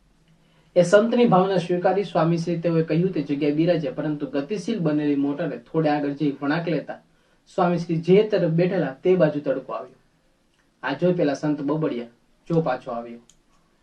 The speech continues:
નસીબમાં આવે તે ભોગવી લેવું," મરકતા મરકતા સ્વામીશ્રી બોલ્યા. જીવનને સમતોલ રાખે તેટલું જ વજન તેઓના શબ્દોમાં છે.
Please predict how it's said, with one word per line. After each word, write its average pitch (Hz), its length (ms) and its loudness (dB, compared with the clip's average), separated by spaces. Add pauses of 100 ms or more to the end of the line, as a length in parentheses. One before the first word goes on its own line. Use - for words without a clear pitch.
(240)
નસીબમાં 165 500 0
આવે 175 100 2
તે 202 120 0
ભોગવી 165 360 0
લેવું," 120 280 -4 (260)
મરકતા 151 420 -4
મરકતા 143 360 -4
સ્વામીશ્રી 131 500 -8
બોલ્યા. 107 380 -14 (840)
જીવનને 208 440 2
સમતોલ 180 500 2
રાખે 170 380 -2
તેટલું 160 440 -2
જ - 20 -4
વજન 131 300 -4 (300)
તેઓના 135 260 -4
શબ્દોમાં 117 500 -10
છે. - 160 -20